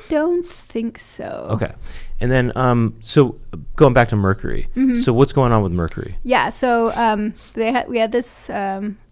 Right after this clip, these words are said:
Speaker 1: mission in nineteen seventy-three. It took a picture of half of the planet, and then that was it. It flew by three times, took
Speaker 2: What's
Speaker 1: a
Speaker 2: it made
Speaker 1: picture
Speaker 2: out
Speaker 1: of
Speaker 2: of,
Speaker 1: half.
Speaker 2: Mercury?
Speaker 1: It's made out of rocks.
Speaker 2: It's a rock.
Speaker 1: And then
Speaker 2: And
Speaker 1: it
Speaker 2: this is the
Speaker 1: has
Speaker 2: closest one to the
Speaker 1: yeah,
Speaker 2: sun.
Speaker 1: its
Speaker 2: Yeah.
Speaker 1: core,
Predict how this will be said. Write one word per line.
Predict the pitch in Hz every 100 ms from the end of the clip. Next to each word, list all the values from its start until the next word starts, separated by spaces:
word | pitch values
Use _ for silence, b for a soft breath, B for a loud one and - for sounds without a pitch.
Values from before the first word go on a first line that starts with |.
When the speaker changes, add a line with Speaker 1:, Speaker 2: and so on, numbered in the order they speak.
| -
Speaker 1:
mission | 226 - 208
in | 208 202
nineteen | 196 214 214
seventy-three. | 220 226 240 - 151
It | 180
took | 233 226
a |
picture | 220 233 - 214
of | 185
half | - 185 190 -
of | 214
the | 208
planet, | 202 - 165 175 190 - b b
and | - 214
then | 196
that | 180 175
was | 220
it. | 175 135
It | - 208 - -
flew | - 247
by | 226 185
three | - 302
times, | 269 226 233
took | -
Speaker 2:
What's | 175 202
Speaker 1:
a |
Speaker 2:
it | 151
made | 147
Speaker 1:
picture | 147
Speaker 2:
out | 156
Speaker 1:
of | 180
Speaker 2:
of, | 180
Speaker 1:
half. | 196 -
Speaker 2:
Mercury? | 131 170 165 -
Speaker 1:
It's | - 311
made | 370 370
out | 339 311
of | 262 -
rocks. | 226 240 - - - - - - -
Speaker 2:
It's | 117 -
a |
rock. | 110 104 120 95 - -
Speaker 1:
And | 240 240
then |
Speaker 2:
And | -
Speaker 1:
it |
Speaker 2:
this | 185
is |
the | 226 156
Speaker 1:
has |
Speaker 2:
closest | - 156 139 120
one | 123 98 85
to | -
the | 104
Speaker 1:
yeah, | 107 160
Speaker 2:
sun. | 95
Speaker 1:
its | - 220 87
Speaker 2:
Yeah. |
Speaker 1:
core, | - 320 330 269 247 240